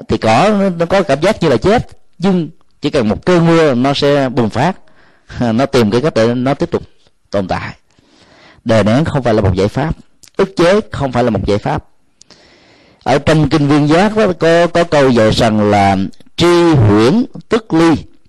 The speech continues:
bất tác phương tiện, ly huyễn tức giác, diệt vô tiệm thứ.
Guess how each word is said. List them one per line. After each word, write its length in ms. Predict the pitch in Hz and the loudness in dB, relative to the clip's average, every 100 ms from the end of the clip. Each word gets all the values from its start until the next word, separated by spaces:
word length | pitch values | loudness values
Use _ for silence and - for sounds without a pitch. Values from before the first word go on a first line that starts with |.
| _ _ _ _ _ - | _ _ _ _ _ -4
bất 200 | 208 226 - - - | -4 -4 -12 -10 -2
tác 260 | 208 247 | -2 -2
phương 300 | - 165 147 | -2 0 2
tiện, 300 | 127 101 117 - - _ _ _ _ _ _ _ | 2 0 0 -4 -18 _ _ _ _ _ _ _
ly 480 | 131 156 180 180 165 | -2 2 4 4 2
huyễn 400 | 113 107 123 196 | 2 2 2 0
tức 260 | - 240 - | -4 -4 0
giác, 280 | 190 226 - _ _ _ _ _ _ _ | 0 -2 -6 _ _ _ _ _ _ _
diệt 300 | 107 117 120 - - | 0 2 2 -2 -6
vô 280 | 135 151 135 | 0 2 2
tiệm 200 | 113 104 | 0 0
thứ. 220 | 156 | 0